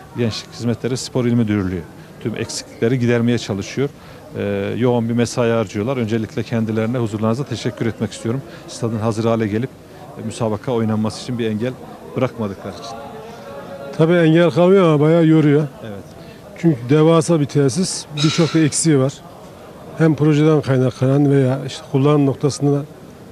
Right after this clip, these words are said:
Speaker 2: ortaya çıkan, kullandıkça ortaya çıkan aksaklıklar ama i-, inşallah çözüyoruz. Şu an çok iddialı bir şey söyleyeyim. Sivas'ın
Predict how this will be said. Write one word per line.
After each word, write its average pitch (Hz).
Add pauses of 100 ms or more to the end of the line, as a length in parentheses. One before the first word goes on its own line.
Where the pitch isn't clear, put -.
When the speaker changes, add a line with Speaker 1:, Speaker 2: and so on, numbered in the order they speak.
(160)
Speaker 2:
ortaya 143
çıkan, 139 (140)
kullandıkça 147 (300)
ortaya 139
çıkan 143 (580)
aksaklıklar 165
ama 147
i-, 180
inşallah 156 (600)
çözüyoruz. 180 (600)
Şu 175
an 170
çok 196
iddialı 170
bir 160
şey 185
söyleyeyim. 147
Sivas'ın 175